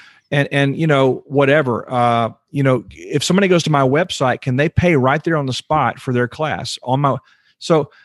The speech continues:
I'm telling you, if you tell them, "Hey, call me and we'll, we'll take your payment over the phone," you are, you're gonna lose a lot of people that way. So what I tell people, uh, instructors, is this. Uh,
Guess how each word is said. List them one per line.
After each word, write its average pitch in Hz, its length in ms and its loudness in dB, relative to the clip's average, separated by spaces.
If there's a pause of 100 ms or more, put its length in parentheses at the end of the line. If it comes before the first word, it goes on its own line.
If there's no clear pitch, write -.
(180)
I'm 170 140 0
telling 220 300 0
you, 139 60 2
if 127 80 -2
you 220 120 0
tell 240 160 0
them, 196 100 0
"Hey, 175 160 4
call 185 300 2
me 143 160 0
and 135 80 2
we'll, 143 180 4
we'll 139 240 2
take 147 200 0
your 135 100 -4
payment 151 260 0
over 131 160 0
the 117 80 -4
phone," 160 160 -8 (960)
you 185 380 2
are, 175 180 2
you're 160 240 -4
gonna 247 240 0
lose 131 680 2 (100)
a 123 80 -2
lot 147 260 0
of 135 80 -10
people 220 320 -6
that - 220 -8
way. - 300 -14 (440)
So 180 320 4
what 156 260 2
I 240 120 2
tell 247 200 0
people, 143 460 -2
uh, 131 260 -4
instructors, 139 540 0
is 113 140 -4
this. - 380 -6 (500)
Uh, 120 320 2